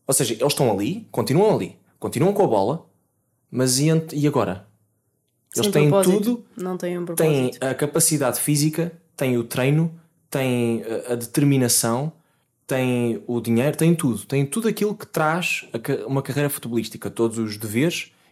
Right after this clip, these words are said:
Speaker 1: e todos os direitos e todos os, os, eh, as regalias, na verdade, não é? Tem tudo isso. Mas se eles não têm a, a, a baliza, qual é,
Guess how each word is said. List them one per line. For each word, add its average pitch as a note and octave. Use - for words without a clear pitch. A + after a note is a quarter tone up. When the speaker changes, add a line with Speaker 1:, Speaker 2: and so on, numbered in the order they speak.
Speaker 1:
e G#2+
todos A#2
os A2
direitos A#2
e A#2
todos B2+
os, A#2+
os, A2+
eh, E2+
as A2
regalias, A2+
na G2+
verdade, F#2+
não F#2
é? C3+
Tem A2+
tudo A#2+
isso. -
Mas G2
se -
eles D#3
não G3
têm G3
a, F#3
a, C#3+
a -
baliza, C3+
qual A#2
é, A2+